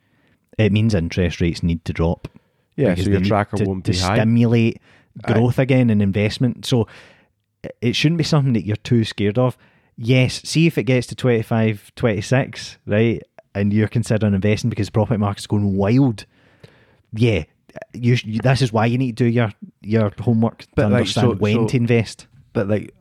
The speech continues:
Speaker 2: what's their basis other than the eighteen-year cycle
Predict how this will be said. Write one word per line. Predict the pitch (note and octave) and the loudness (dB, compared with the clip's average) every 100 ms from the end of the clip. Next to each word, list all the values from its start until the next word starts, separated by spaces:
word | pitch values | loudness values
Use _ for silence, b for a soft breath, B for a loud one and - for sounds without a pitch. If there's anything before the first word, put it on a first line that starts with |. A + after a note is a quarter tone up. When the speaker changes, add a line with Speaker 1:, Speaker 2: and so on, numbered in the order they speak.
| - | -14
Speaker 2:
what's | G#2+ G#2 A2+ B2 | -2 0 2 0
their | C#3 B2+ | 2 2
basis | G#2 - F#2+ G2+ - A2+ - - - | 0 0 2 2 -2 -6 -8 -20 -6
other | - G#2+ G#2+ | 0 2 2
than | G#2 | 2
the | G2+ | 2
eighteen-year | G2 - G2 F#2+ | 0 -2 -2 0
cycle | - G2+ G#2 F#2+ | -2 -2 -2 -2